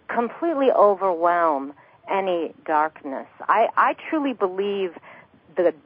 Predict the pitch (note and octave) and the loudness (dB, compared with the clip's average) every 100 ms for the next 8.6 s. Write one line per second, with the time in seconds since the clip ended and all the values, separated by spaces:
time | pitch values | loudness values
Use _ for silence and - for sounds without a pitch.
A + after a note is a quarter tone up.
0 | - F3+ F3+ G3 F#3 - - _ - F3 | -4 2 2 2 -4 -6 -20 _ -10 -2
1 | E3+ D#3+ D#3 - - D#3+ D#3 D#3 F#3 F3 | 0 0 -4 -6 0 0 0 -6 -2 -2
2 | E3+ A#2+ - - - - - G3+ G#3 C4 | 0 -2 -2 -18 -20 -20 -12 -4 2 2
3 | E4 C#4+ - G#3 F#3+ G3 G3 F3+ F3 - | 0 -4 -4 0 2 2 2 -4 -4 -6
4 | G3 F#3+ E3 D3+ D#3 C#3+ _ - - _ | -4 -2 -2 -2 -2 -2 _ -20 -20 _
5 | _ - G#3 - - G3+ F#3+ - - - | _ -14 -14 -8 -2 0 0 -4 -12 -4
6 | F3+ E3 E3 - _ _ _ F#3+ C3+ F#3 | -2 -2 -4 -12 _ _ _ -6 -6 -4
7 | A3+ A3 G3+ G3 - F#3+ - F#3 F3 D#3+ | -4 -2 -2 -4 -4 -4 -4 -4 -2 -2
8 | D#3+ - E3+ D#3+ D3 | -4 -2 -2 -2 -4